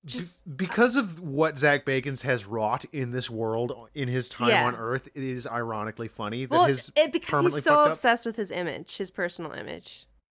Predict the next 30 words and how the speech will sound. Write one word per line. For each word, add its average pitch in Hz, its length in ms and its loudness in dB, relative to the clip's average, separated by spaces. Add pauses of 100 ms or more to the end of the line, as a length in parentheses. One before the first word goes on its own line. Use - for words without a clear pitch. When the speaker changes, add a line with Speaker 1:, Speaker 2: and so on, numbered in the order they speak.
(460)
Speaker 2:
That's 214 160 -4
the 233 140 -4
only 190 280 -2
reason 180 320 -4
why 151 160 -8
I 160 60 -6
find 160 260 -8
it - 260 -10
kind 160 420 -10
of 151 100 -16
funny. 170 480 -16 (1040)
Even 214 240 -4
though 190 120 4
it 185 100 0
is 165 380 -6 (140)
very 151 240 -10
unfortunate. 143 680 -12 (380)
<clears throat> - 380 -20
Not - 220 -16
great. - 240 -16 (180)
Speaker 1:
So - 220 -2
they, 185 260 2 (520)
so 190 580 6
we 202 280 4
already 202 220 8
mentioned 147 380 2
this 131 180 0
at 127 80 -4
the - 60 -12
beginning. 107 480 -4